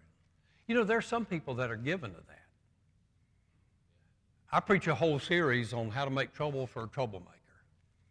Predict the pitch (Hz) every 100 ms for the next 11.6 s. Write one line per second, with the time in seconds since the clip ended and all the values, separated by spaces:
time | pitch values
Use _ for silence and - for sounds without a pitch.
0 | _ _ _ _ _ _ _ _ _ _
1 | 123 135 208 180 180 185 151 127 120 -
2 | 208 139 117 120 135 123 - 208 - -
3 | _ _ _ _ _ _ _ _ _ _
4 | _ 143 160 - - 139 - - - 180
5 | 180 135 143 147 147 101 _ _ _ _
6 | _ _ _ _ _ _ _ _ _ _
7 | _ _ _ _ _ _ _ _ _ _
8 | - 104 - 202 - 190 156 - _ -
9 | 131 113 _ _ _ _ 123 117 139 151
10 | 165 160 147 - 165 160 - 151 123 120
11 | 117 127 147 151 - 139